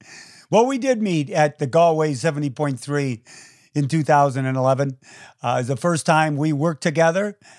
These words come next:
Uh, it, it's kind of interesting because, you know, you always have apprehension when you work with someone for the first time. But here we,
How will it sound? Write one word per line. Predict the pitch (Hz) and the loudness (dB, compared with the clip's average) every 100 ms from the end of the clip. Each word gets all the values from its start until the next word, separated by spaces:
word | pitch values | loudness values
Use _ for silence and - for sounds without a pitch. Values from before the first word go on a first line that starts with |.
| _ - | _ -12
Uh, | 147 151 | -8 -4
it, | 143 | -4
it's | 165 156 - | -2 -4 -2
kind | 294 | -2
of | 214 | 0
interesting | 208 180 160 143 151 | -2 2 2 0 -2
because, | 143 165 143 - - - - _ | -2 0 -2 -4 -16 -20 -20 _
you | 156 | -2
know, | 165 | 0
you | 165 | 4
always | 180 180 151 | 4 2 2
have | 160 147 | 2 4
apprehension | 156 156 139 151 151 131 139 135 | 0 2 0 0 -2 -4 -2 -2
when | 139 | -2
you | 135 135 127 104 - - _ 143 | -2 0 -2 -6 -16 -20 _ -2
work | 175 165 | -2 0
with | 147 | -2
someone | 175 156 151 | 0 0 -2
for | 135 | -4
the | 139 123 | -6 -6
first | 135 127 - | -6 -6 -2
time. | 165 170 165 160 - - _ | 0 0 -2 -4 -10 -20 _
But | 139 | -4
here | 117 180 175 | 0 0 0
we, | 156 143 113 | 0 -2 -4